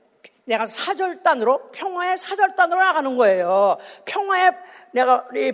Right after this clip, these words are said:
말을 전하려고요. 예수 그리스도, 예수 그리스도가 왕이십니다. 그의 나라가 이제, 어, 오십니다. 오실 때 우리는 그 빨리 그때 우리가 그 앞에 나아가고,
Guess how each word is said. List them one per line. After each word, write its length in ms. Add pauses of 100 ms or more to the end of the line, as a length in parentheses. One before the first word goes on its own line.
(120)
말을 560 (320)
전하려고요. 840 (240)
예수 680
그리스도, 720 (380)
예수 500
그리스도가 380
왕이십니다. 840 (200)
그의 200
나라가 540 (160)
이제, 560
어, 560 (880)
오십니다. 720 (260)
오실 280
때 340
우리는 360
그 140
빨리 260
그때 640
우리가 160
그 120
앞에 180
나아가고, 600